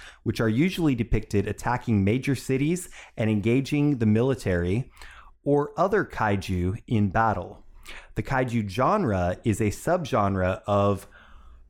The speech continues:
tokusatsu, special filming entertainment in Japanese cinematic culture. The nineteen fifty-four film Godzilla is commonly regarded as the first kaiju film.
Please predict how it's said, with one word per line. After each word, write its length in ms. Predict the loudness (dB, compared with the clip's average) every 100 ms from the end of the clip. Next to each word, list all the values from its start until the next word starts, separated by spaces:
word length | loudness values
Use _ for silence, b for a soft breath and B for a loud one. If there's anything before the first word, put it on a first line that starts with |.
| -18
tokusatsu, 1040 | -2 -2 0 -2 -2 -2 -4 -4 -4 -4 -12 b b b
special 560 | -20 -12 -2 -2 0 -4
filming 720 | -2 -2 2 2 0 -4 -6 -2
entertainment 680 | 0 0 -2 -2 -2 -6 -6
in 140 | -4
Japanese 540 | 0 0 0 -2 -4
cinematic 440 | -4 -2 0 -2 -4
culture. 520 | -4 -2 -2 -6 -6 B B B B B B B _
The 80 | -2
nineteen 360 | 0 0 -2
fifty-four 600 | 0 -2 -2 -2 0 0
film 480 | 2 2 2 2 -2 -6 -2
Godzilla 640 | -2 0 0 0 0 -2
is 100 | -6
commonly 460 | -4 0 2 2
regarded 480 | 0 0 2 2 0
as 160 | -2 -4
the 100 | -6
first 360 | -2 -2 -2
kaiju 380 | -2 -2 0 -2
film. 380 | -2 -2 -2 -6